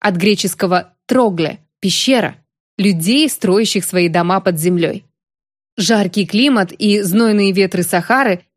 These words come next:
нашествие воинственных арабских бедуинов в средние века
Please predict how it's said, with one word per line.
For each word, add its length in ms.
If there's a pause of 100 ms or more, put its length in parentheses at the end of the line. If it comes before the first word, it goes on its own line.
нашествие 560
воинственных 720
арабских 520
бедуинов 640
в 20
средние 440
века 500